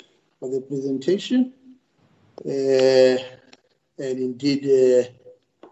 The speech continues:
uh, you, the team was able to ensure that indeed, uh, the thrust, the thrust of areas that, uh, are affected are brought to the fore, uh,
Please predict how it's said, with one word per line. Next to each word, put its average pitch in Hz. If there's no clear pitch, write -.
uh, 147
you, 127
the 139
team 147
was 143
able 147
to 147
ensure 135
that 131
indeed, 131
uh, 120
the 123
thrust, -
the 131
thrust 160
of 147
areas 147
that, 135
uh, 131
are 147
affected 135
are 139
brought 139
to -
the -
fore, 165
uh, -